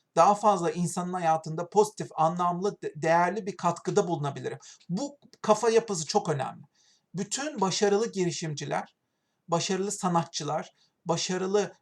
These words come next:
bilim insanları, hani bu kafa yapısından geçiyor arkadaşlar. Gerçekten dünyada benim etkim, değerim, ürettiğim değer, katacağım katkı ne olacak? Bunu çok iyi koyun ortaya.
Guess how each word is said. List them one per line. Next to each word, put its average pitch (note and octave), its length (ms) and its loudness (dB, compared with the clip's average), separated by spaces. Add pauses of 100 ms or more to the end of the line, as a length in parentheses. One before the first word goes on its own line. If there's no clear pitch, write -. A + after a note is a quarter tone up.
bilim G3 240 4
insanları, D#3 760 -4 (100)
hani F3 220 -6
bu A#3+ 240 -4 (300)
kafa G#3 260 0
yapısından E3 680 0
geçiyor C3+ 360 -8
arkadaşlar. C#3 380 -14
Gerçekten F#3 720 -2
dünyada F#3 500 0
benim F#3+ 260 -2 (320)
etkim, F3 560 -4
değerim, E3+ 440 2
ürettiğim F3 560 -4
değer, E3 340 2
katacağım E3+ 520 -2
katkı D#3+ 400 -2
ne D3+ 120 0
olacak? C#3+ 520 -4 (720)
Bunu G3+ 300 -4
çok - 280 -6
iyi E3 180 -4
koyun B2 260 -2
ortaya. - 420 -10